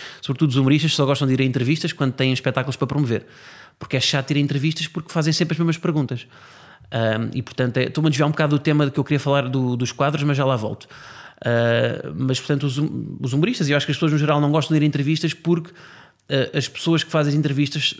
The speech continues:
vão mal preparadas e fazem perguntas sempre muito genéricas.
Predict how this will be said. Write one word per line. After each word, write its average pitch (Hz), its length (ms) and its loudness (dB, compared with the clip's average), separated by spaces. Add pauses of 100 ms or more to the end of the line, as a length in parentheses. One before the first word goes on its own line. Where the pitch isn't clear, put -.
vão 131 220 -2
mal 147 200 2
preparadas 143 680 -2 (260)
e 147 80 -2
fazem 147 320 0
perguntas 143 340 0
sempre 143 220 0
muito 135 220 0
genéricas. 117 560 -2